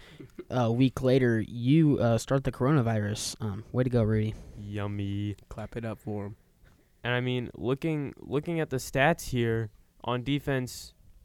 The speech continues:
Speaker 3: Miles Turner is better when it comes to blocks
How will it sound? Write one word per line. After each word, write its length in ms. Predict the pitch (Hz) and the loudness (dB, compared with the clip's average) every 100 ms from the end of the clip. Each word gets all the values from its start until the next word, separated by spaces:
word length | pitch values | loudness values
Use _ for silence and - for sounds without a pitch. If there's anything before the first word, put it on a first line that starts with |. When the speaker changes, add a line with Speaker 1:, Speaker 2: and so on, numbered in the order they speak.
| - - - - | -20 -20 -20 -16
Speaker 3:
Miles 460 | 95 107 127 139 123 | -6 -2 0 -2 -4
Turner 500 | 139 131 123 110 110 | -4 -4 -2 -4 -6
is 180 | 104 104 | -8 -2
better 300 | 120 120 117 | 0 0 0
when 160 | 117 | -2
it 120 | 110 | -6
comes 360 | - 117 113 104 | -8 -8 -8 -10
to 160 | - 110 | -10 -6
blocks 720 | 110 110 113 135 - - | -2 0 0 -4 -8 -16